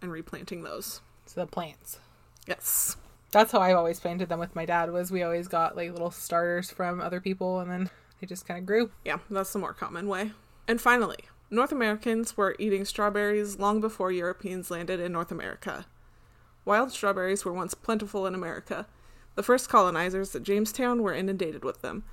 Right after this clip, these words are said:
Speaker 1: It was the custom of local tribes in Massachusetts and the surrounding areas to burn areas of plants and forests to make space for corn, thus creating fertile places for the wild strawberry to establish itself.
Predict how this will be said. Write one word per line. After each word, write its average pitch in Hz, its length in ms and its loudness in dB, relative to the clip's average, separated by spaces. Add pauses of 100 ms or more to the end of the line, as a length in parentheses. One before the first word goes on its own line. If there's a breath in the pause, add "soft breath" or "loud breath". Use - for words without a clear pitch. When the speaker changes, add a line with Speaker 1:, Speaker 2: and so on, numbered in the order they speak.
(340 soft breath)
Speaker 1:
It - 140 2
was 202 200 4
the 202 100 0
custom 220 300 0
of 233 120 4
local 202 260 4
tribes 180 340 0
in 185 80 -2
Massachusetts 185 720 -4
and 180 140 -2
the - 20 -8
surrounding 214 460 2
areas 170 380 -2
to 208 100 -4
burn 196 220 2
areas 196 420 2
of 190 100 -4
plants 220 300 0
and 214 100 0
forests 214 520 0
to - 120 -6
make 185 200 -4
space 175 320 -4
for - 100 -18
corn, 208 400 0 (500 loud breath)
thus 196 200 2
creating 185 400 0
fertile 185 260 -4
places 196 420 -4
for - 140 -8
the 180 80 -4
wild 170 240 -4
strawberry 175 440 -2
to - 140 -8
establish - 440 -4
itself. - 540 -10